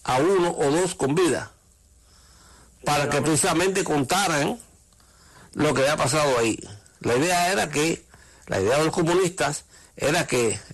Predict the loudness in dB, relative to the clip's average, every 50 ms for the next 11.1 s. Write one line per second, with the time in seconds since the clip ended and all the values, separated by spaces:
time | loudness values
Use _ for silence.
0 | -20 -16 -10 -4 -2 -2 -2 0 0 2 2 2 2 2 2 2 2 0 0 0
1 | -2 -2 -2 -4 -4 -2 0 0 2 2 2 2 2 2 2 2 2 2 2 0
2 | 0 0 0 0 0 -2 -2 -4 -8 -14 -20 -20 -20 -20 -20 -20 -12 -8 -4 -2
3 | 0 0 2 2 2 0 0 0 0 0 0 0 0 0 -2 0 0 0 2 2
4 | 0 0 -2 -4 -6 -8 -14 -20 -20 -20 _ -20 -20 -20 -16 -10 -6 -2 0 2
5 | 2 0 0 0 0 0 0 0 2 2 2 2 2 0 -2 -2 -2 -2 0 2
6 | 2 2 2 0 0 0 0 0 2 0 2 2 2 2 2 2 0 -2 -6 _
7 | _ _ _ _ _ _ _ _ _ -2 0 0 2 2 2 2 0 0 -2 -4
8 | -4 -4 -2 -2 0 0 0 -2 -2 -2 -2 -2 0 0 0 -2 -4 -6 -10 -14
9 | -20 -20 -20 _ _ -6 -2 -2 0 0 0 -2 -2 -4 -2 -2 0 0 0 0
10 | 0 0 0 0 -2 -4 -6 -4 -2 0 0 2 2 0 0 -2 -4 -6 -6 -8
11 | -12